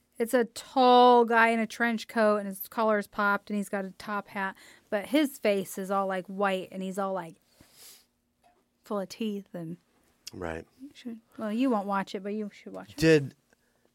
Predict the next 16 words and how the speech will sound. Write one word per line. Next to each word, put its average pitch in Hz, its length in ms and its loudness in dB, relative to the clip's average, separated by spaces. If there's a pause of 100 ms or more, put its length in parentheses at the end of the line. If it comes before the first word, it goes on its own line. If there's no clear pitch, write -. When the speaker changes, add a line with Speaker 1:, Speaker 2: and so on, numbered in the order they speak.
(460)
Speaker 2:
in, 160 320 2
in, 156 440 0
in 147 200 -2
Buffy 160 320 4
the 147 120 6
Vampire 113 640 2
Slayer, 95 680 0 (240)
Hush, - 640 2 (680)
which 104 200 -2
was 104 140 -2
probably 110 340 2
one 104 220 0
of 95 80 -4
their 92 160 2
biggest 117 500 0
episodes 87 800 -2